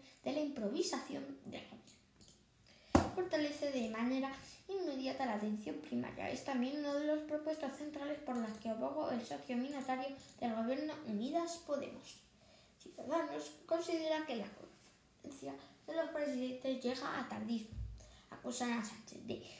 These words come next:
frivolidad e improvisa-, improvisión y tachan su actitud de irresponsable e intolerable. Y Bildu se suma a la crítica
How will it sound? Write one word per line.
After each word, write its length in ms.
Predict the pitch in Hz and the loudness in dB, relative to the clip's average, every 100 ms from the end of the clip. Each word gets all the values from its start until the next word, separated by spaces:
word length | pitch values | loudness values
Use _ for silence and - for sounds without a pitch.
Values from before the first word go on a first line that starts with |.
| - | -12
frivolidad 800 | - 349 359 320 330 311 285 285 - - - | 2 8 10 10 8 6 4 2 -2 -14 -4
e 120 | 294 302 | 0 2
improvisa-, 640 | 269 277 285 269 - - - - - | 2 0 0 -4 -6 -10 -16 -20 -6
improvisión 720 | 269 262 277 269 262 269 220 233 - - - - - | -2 0 0 2 0 -2 -6 -8 -12 -20 -20 -8 -2
y 180 | 285 | 0
tachan 380 | - 285 294 311 | 2 0 0 -2
su 120 | - | -2
actitud 440 | 240 - 285 - 311 - - | -4 0 0 0 -4 -6 -4
de 60 | 247 | 2
irresponsable 720 | 247 254 302 277 254 285 302 | 4 4 2 0 0 2 4
e 40 | |
intolerable. 560 | 262 - 120 117 113 - - - - - - 101 - - - - - - - - - - - - - - - - - - - - - - - - - - - - - | 4 4 2 2 0 -6 -16 -20 -20 -16 2 10 12 12 10 4 -2 -4 -6 -6 -8 -8 -8 -8 -8 -8 -8 -8 2 4 4 -2 -10 -14 -16 -16 -18 -20 -20 -20 2
Y 120 | 339 349 | 8 8
Bildu 380 | 330 294 330 320 | 8 4 2 2
se 200 | - 240 | 4 4
suma 280 | 349 330 | 6 8
a 20 | 285 | 8
la 180 | 240 | 6
crítica 400 | 330 339 349 359 | 4 4 6 4